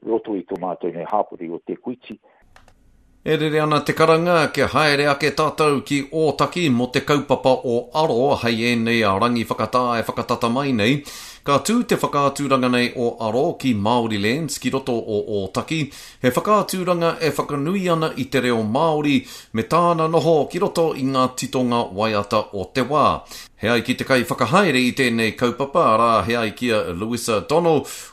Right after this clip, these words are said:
Speaker 2: he maha ngā hua ka kōmanawa ake ia Aro, ara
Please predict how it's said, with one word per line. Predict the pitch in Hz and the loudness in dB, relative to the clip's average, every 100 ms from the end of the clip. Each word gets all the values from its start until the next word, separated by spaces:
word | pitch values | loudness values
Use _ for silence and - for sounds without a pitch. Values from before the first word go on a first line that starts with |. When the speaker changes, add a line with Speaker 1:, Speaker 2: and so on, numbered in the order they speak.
| _ | _
Speaker 2:
he | - 147 | -4 0
maha | 175 165 | 4 4
ngā | 170 165 143 | 4 4 2
hua | 160 202 165 | 2 2 4
ka | 165 151 | 4 2
kōmanawa | 202 202 185 175 175 180 156 143 | 2 2 2 0 2 2 2 2
ake | - 147 127 190 | 0 -2 -2 0
ia | 165 - | 0 0
Aro, | 107 127 180 - - - - | 0 2 2 -2 -10 -16 -8
ara | 92 101 | 0 0